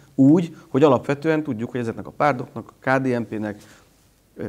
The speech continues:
most már említsük mondjuk meg például talán a Párbeszédet, mindig szegényeket, őket szokták fölhozni, pedig borzasztóan jóban vagyunk, én például a Karácsony Gergővel, de hát ni-, nincs kimutató támogatásuk, pedig hát borzasztóan szeretik őket, hát még a középmutatókkal is elképesztő jóban vannak, és még így sincs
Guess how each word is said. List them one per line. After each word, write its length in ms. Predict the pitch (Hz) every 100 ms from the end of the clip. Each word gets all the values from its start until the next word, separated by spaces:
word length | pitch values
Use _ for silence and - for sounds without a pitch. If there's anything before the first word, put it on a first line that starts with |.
| - - -
most 140 | - -
már 180 | 113
említsük 320 | 117 117 101 104
mondjuk 220 | 101 98
meg 80 | 101
például 240 | 110 98
talán 160 | 104 98
a 80 | -
Párbeszédet, 600 | 123 123 120 117 104 101
mindig 200 | 107 98
szegényeket, 460 | 107 104 98 101
őket 320 | 113 101 101 -
szokták 480 | - 101 - 98 -
fölhozni, 500 | - 110 117 123 135
pedig 220 | 139 92 - - -
borzasztóan 480 | 135 135 135 113 - _ _ _ _ 123
jóban 200 | 120 110
vagyunk, 360 | 113 113 107 -
én 180 | - 107
például 220 | 107 101
a 60 | 98
Karácsony 360 | 107 101 -
Gergővel, 540 | 78 131 151 151 156 160 - - _
de 100 | -
hát 200 | 135 143 -
ni-, 200 | 165 190
nincs 420 | 190 175 139 - -
kimutató 480 | 156 131 127 131
támogatásuk, 800 | 123 143 127 120 131 123 - 151 151
pedig 220 | 131 131
hát 200 | 135 139
borzasztóan 440 | 151 127 127 127
szeretik 540 | 123 120 110 110 - -
őket, 440 | - - 120 - 120
hát 140 | 120
még 120 | 123
a 60 | 117
középmutatókkal 640 | 156 131 107 104 104 101
is 120 | 98 120
elképesztő 400 | 127 98 95 -
jóban 160 | 123
vannak, 180 | 147 160
és 80 | 156
még 120 | 156
így 180 | 202 135
sincs 320 | - 104